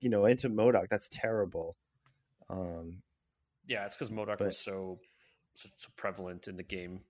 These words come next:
Speaker 2: right? So
Speaker 1: Yeah. But when I played modok, there was also just times people rolled, like, four hits or, you know, a bunch of crits in there, and they didn't even roll wilds, and you're like, "Ugh, <laughs> I guess I'm dead." Um,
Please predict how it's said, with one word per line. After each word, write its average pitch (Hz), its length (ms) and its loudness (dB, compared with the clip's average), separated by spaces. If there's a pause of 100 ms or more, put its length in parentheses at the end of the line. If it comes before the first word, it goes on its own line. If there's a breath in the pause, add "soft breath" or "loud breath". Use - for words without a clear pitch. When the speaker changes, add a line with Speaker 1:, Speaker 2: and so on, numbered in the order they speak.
(140)
Speaker 2:
right? 98 260 -2 (500)
So 110 60 2
Speaker 1:
Yeah. 107 440 8 (880 soft breath)
But - 360 10
when 180 220 10
I 175 120 12
played 196 320 12
modok, 147 360 12
there 175 100 10
was 165 120 12
also 196 240 12
just 151 220 0
times 139 220 8
people 147 360 4
rolled, 127 260 8
like, 110 180 10
four 135 500 12
hits 123 440 10
or, 110 180 6
you 113 100 4
know, 104 160 6
a 101 40 2
bunch 123 340 8
of 117 60 -2
crits - 360 4
in 120 120 4
there, 113 400 4 (380 soft breath)
and 113 120 6
they 135 80 12
didn't 180 200 12
even 151 240 10
roll 135 240 12
wilds, 101 420 12
and 113 100 -2
you're 107 100 4
like, 101 240 6
"Ugh, - 480 0 (400)
<laughs> - 160 -4
I 190 120 12
guess - 300 6
I'm 143 200 6
dead." 123 500 10 (600)
Um, 104 640 2